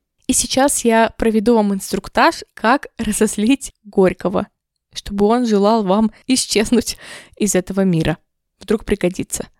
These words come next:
Первая причина — это когда автор пишет чересчур изысканно, по-щегольски, не вдаваясь в смысл фраз. Например, «Чёрные глаза блестели точно выпуклые носки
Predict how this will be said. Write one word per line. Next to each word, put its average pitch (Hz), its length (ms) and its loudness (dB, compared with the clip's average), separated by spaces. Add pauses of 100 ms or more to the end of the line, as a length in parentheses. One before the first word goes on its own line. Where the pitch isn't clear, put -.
(220)
Первая 226 340 2
причина — 311 560 -2 (580)
это 254 200 -2
когда 208 300 -2 (120)
автор - 360 -2
пишет - 420 -2
чересчур 220 560 0 (140)
изысканно, 196 800 -2 (260)
по-щегольски, 214 880 -2 (400)
не 214 240 4
вдаваясь 196 640 0
в - 80 -14
смысл 202 560 -2
фраз. - 580 -4 (640)
Например, 269 560 0 (400)
«Чёрные 254 460 0
глаза 220 580 2
блестели 226 640 0
точно 233 460 -2
выпуклые 226 600 0
носки 226 640 0